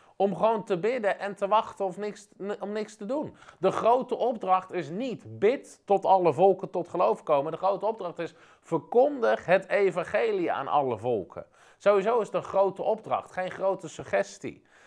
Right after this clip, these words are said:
Er moet minimaal zoveel actie zijn als gebed. Dat zie je bij de discipelen van Jezus, dat zie je in de handelingen, dat zie je constant.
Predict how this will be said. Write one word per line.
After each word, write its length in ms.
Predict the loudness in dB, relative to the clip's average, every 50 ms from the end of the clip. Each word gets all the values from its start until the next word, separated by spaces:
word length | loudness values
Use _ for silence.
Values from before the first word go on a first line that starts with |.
| -20 -20 -20 -20 -4 0
Er 160 | 2 2 2
moet 320 | 2 0 -2 -4 -6 -8
minimaal 1000 | -6 -6 -4 -2 -2 0 0 0 0 -2 -2 -4 -4 -4 -4 -2 0 4 4 4 4
zoveel 400 | 2 0 0 2 2 4 4 4
actie 300 | 4 2 -2 -6 -6 -2
zijn 240 | -2 -2 -2 -2
als 160 | -2 -4 -6 -8
gebed. 380 | -10 -6 -2 -2 -2 -2 -2
Dat 160 | -4 -8 -6
zie 120 | -6 -4 -4
je 100 | -2 2
bij 180 | 2 2 2
de 120 | 2 0 -4
discipelen 480 | -6 -6 -6 -6 -6 -4 -2 -2 -2
van 140 | 0 0 -2
Jezus, 440 | 0 0 0 0 0 -2 -6 -8 -10
dat 160 | -10 -14 -12
zie 140 | -8 -4 -4
je 60 | -4
in 100 | -4 -2
de 60 | 0
handelingen, 520 | 0 0 0 0 0 -2 -2 -2 -2 -4 -6
dat 140 | -8 -8 -10
zie 140 | -8 -4
je 160 | -4 -4 -4 -4 -8 -16 -20 -20 _ _
constant. 880 | 2 2 2 2 0 -4 -8 -2 4 6 6 6 6 2 -6 -18 _